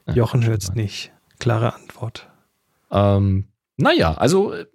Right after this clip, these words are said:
Speaker 1: einige Sachen, die hier zum ersten Mal außerhalb der L-Serie passieren, also sehr spannend insofern. Ja, zweihundert bis achthundert Millimeter, der Tubus fährt aus, ist also kein Innenzoom, sondern die Länge des Objektivs ändert sich. Aber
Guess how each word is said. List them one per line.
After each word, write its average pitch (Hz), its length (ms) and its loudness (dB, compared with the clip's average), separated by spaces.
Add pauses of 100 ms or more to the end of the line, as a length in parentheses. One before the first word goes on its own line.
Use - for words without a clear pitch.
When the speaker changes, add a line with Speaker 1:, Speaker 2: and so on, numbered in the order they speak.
(320)
Speaker 1:
einige 196 420 0
Sachen, 165 280 2
die 139 80 0
hier 135 100 2
zum 110 160 -4
ersten 151 300 0
Mal 170 60 -2
außerhalb 139 380 0
der 123 160 -2
L-Serie 120 420 0
passieren, 131 440 0
also 107 180 -4
sehr 95 220 0
spannend 117 380 -4
insofern. 185 600 -6 (600)
Ja, 156 220 2
zweihundert 185 360 2
bis 180 120 2
achthundert 175 340 2
Millimeter, 165 480 4
der 139 140 2
Tubus 170 380 2
fährt - 300 -2
aus, 98 340 -2
ist 151 160 -4
also 101 240 -2
kein 95 360 0
Innenzoom, 175 760 2
sondern 113 360 2
die 92 100 0
Länge 104 320 2
des 98 320 -2
Objektivs - 480 -4
ändert 131 340 0
sich. 131 240 -2
Aber 71 120 -6